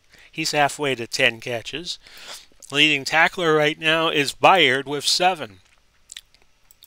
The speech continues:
And your scoring summary, Baronis with a field goal. Brady threw to Gronk.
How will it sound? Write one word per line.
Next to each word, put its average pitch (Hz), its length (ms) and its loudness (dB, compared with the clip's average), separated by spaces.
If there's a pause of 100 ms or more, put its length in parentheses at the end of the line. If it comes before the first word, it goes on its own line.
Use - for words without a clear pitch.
(360)
And 175 200 4
your 143 100 -4
scoring 214 380 0
summary, 156 500 0
Baronis 156 540 -2
with 139 120 -6
a 135 60 -10
field 131 300 -6
goal. 131 220 0
Brady 147 320 0
threw 147 260 -10
to 123 80 -10
Gronk. 151 640 0